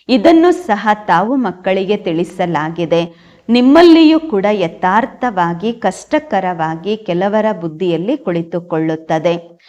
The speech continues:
ಅಪಾರವಾದ ಪಾಯಿಂಟ್ಸ್ ಇದೆ. ಹ್ಮ್, ಇದಕ್ಕೆ ಟಾಪಿಕ್ಸ್ ಎಂದು ಹೇಳಲಾಗುವುದು.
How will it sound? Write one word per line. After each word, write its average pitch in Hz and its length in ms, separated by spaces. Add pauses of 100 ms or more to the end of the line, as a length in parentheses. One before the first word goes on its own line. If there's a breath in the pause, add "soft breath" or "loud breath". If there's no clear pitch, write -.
(200 soft breath)
ಅಪಾರವಾದ 220 1040
ಪಾಯಿಂಟ್ಸ್ 180 680
ಇದೆ. 165 280
ಹ್ಮ್, - 920
ಇದಕ್ಕೆ 233 760 (120)
ಟಾಪಿಕ್ಸ್ 220 600
ಎಂದು 208 260
ಹೇಳಲಾಗುವುದು. 165 1400